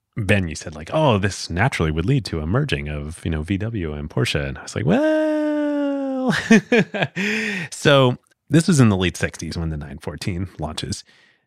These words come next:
As we head into the seventies, the oil crisis happens in the seventies, and sports cars become less of a thing. People are really worried about this. This is, like, a challenge to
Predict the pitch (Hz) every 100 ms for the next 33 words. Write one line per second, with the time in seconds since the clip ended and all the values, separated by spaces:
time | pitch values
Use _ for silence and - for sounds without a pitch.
0 | _ - 110 110 - 131 117 107 - 98
1 | 92 90 85 80 - - 185 90 71 64
2 | - 120 127 - - _ _ - 80 90
3 | 92 104 87 104 92 90 78 90 82 80
4 | - 85 76 - 82 82 80 78 71 71
5 | - _ _ _ _ - - 101 - -
6 | 95 90 90 87 87 90 - 104 92 98
7 | 87 87 85 85 85 85 95 104 113 104
8 | 87 - 92 - 92 90 98 87 76 78
9 | 71 82 127 123 113 101 98 - 92 87
10 | - 85 85 76 73 90 - 92 85 85
11 | 80 80 - - 85 76